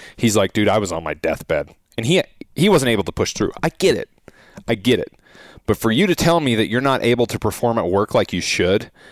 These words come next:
because you're doing seventy-five hard and it's messing with your workflow, that's a personal problem.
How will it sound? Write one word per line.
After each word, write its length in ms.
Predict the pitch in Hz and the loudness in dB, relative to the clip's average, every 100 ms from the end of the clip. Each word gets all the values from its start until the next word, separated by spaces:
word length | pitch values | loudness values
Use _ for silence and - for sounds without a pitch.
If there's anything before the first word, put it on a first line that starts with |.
| - - | -14 -6
because 320 | 104 135 110 | 0 0 0
you're 100 | 110 | 0
doing 220 | 107 101 | 0 -2
seventy-five 540 | 95 107 98 - 95 87 | -2 -2 -2 0 0 0
hard 280 | 92 90 107 | 0 0 -4
and 140 | 107 | -6
it's 180 | 95 - | -6 -6
messing 380 | 101 101 - 95 | -2 -2 -2 -2
with 140 | 90 | -2
your 100 | 90 85 | -2 -2
workflow, 420 | 92 - 120 - - - | -2 0 -2 -2 -10 -6
that's 220 | - 135 - | 0 0 0
a 60 | |
personal 420 | - 104 104 80 | -2 -2 -2 -4
problem. 360 | 73 - - - | -6 -6 -6 -8